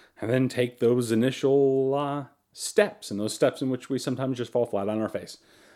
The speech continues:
But then we get back up and we, you know, try yet again to, to take another step until we take another step, until we take another step. And, and eventually all those steps lead to being able to consistently walk and to walk,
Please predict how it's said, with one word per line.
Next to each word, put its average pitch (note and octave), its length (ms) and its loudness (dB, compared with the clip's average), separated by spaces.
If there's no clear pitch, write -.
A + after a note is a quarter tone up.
But G2+ 100 -8
then C3 100 0
we C3 120 2
get A#2 280 2
back A2+ 300 -4
up - 440 -4
and B2 200 0
we, A#2 100 -2
you A#2+ 300 -4
know, B2 260 -4
try A2 240 -2
yet C3 180 2
again B2 480 0
to, E2+ 180 -12
to - 80 -20
take B2 180 -2
another G2+ 280 -4
step E2 480 -12
until F2+ 300 -8
we G2+ 60 -4
take - 180 -6
another F#2+ 260 -6
step, E2+ 460 -14
until F#2 280 -12
we G2 80 -6
take G#2+ 220 -8
another F2+ 260 -10
step. A#2+ 420 -4
And, F#2 120 -14
and A#2 80 -2
eventually C#3 480 4
all C3 160 8
those B2 240 2
steps - 540 -2
lead A2 380 -2
to G#2+ 560 0
being A2+ 160 0
able A2 220 0
to G#2 80 -8
consistently A2+ 720 -4
walk G#2+ 460 0
and G#2+ 140 -4
to A2 60 2
walk, B2+ 460 2